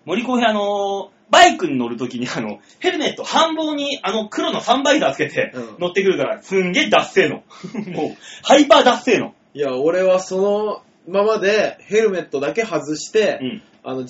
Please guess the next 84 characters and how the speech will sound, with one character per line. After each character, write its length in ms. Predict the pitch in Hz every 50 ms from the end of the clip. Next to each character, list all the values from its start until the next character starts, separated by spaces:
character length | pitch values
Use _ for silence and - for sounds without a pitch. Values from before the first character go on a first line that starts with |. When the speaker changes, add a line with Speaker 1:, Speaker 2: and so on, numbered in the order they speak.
| 135 156
Speaker 2:
務 100 | 175 170
所 100 | 180 190
に 80 | 175 170
入 180 | - 185 185
っ 40 | -
て 80 | - 156
き 60 | -
た 100 | - 127
時 160 | 117 117 120
の 100 | 113 107
驚 360 | - - 139 - 175 170 180 -
き 160 | - - -
っ 40 | -
た 80 | -
ら 100 | - 120
な 100 | 127 139
か 100 | - -
っ 100 | - -
た 60 | -
よ。 80 | - - _
「ひ 80 | -
ゃ 60 | 427 508 508 494 494 466 440
ー！」 40 | -
っ 20 |
て 60 | - -
思 120 | - -
っ 40 | -
た 100 | - 101
か 60 | 95
ら 80 | - -
ね。 200 | - 110 - -
Speaker 1:
う 40 | 113
ん。 100 | 110 107 - _ _
あ 120 | - 175 220
れ 80 | 254
を 80 | 277 233
良 180 | 180 214 302 370
し 100 | - -
と 100 | 208 -
し 60 | -
て 100 | - -
る、 100 | 202 -
あ 60 | 104
い 100 | 101 104
つ。 160 | - 95 90
Speaker 2:
<laughs> 80 | - 175
Speaker 1:
も 680 | 175 160 - 160 151 147 143 156 - - 87 85 85 80 82
う 20 |
ね、 280 | 95 120 151 180 180 -
何 200 | - 165 214 339
な 120 | 339 254 175
ん 60 | 139
だ 100 | 120 -
と。 120 | - - - 131
Speaker 2:
美 160 | 139 160 160
意 60 | 156
識 260 | 151 - - - 165 156
が 140 | - 143
高 320 | - 147 151 147 151 151 143
い 60 | 143
わ。 520 | 139 135 131 135 127 127 123 123 117 120 -
Speaker 1:
<laughs> 20 |
美 60 | 185
意 380 | 175 143 175 202 220 247 277 294
識 220 | - - - 269
じ 60 | - 233
ゃ 80 | -
ね 140 | 156 - 202
え 40 | -
よ。 140 | - - - _ _ _ _ _ _
高 220 | - 156 160 220 294
か 120 | 277 240
っ 40 | -
た 60 | 151 131
ら 80 | 131
つ 60 | -
け 100 | - 311
ね 80 | 285 202
え、 20 | 139
あ 80 | 123
ん 20 | 120
な 80 | 117
の 60 | 110 110
か、 160 | 127 113